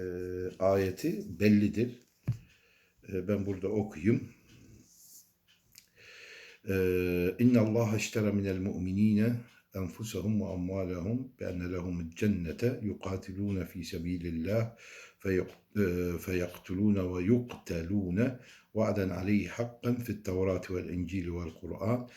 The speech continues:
ومن أوفى بعهده من الله فاستبشروا ببيعكم الذي بايعتم به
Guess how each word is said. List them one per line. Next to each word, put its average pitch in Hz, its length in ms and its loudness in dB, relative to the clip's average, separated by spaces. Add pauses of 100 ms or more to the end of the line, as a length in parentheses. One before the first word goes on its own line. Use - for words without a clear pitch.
(300)
ومن 107 380 4
أوفى 98 340 0
بعهده 92 1000 -2 (320)
من 101 160 4
الله 95 420 2
فاستبشروا 104 1160 -4 (440)
ببيعكم 101 720 2
الذي 92 380 0
بايعتم 90 680 -2
به 101 220 -4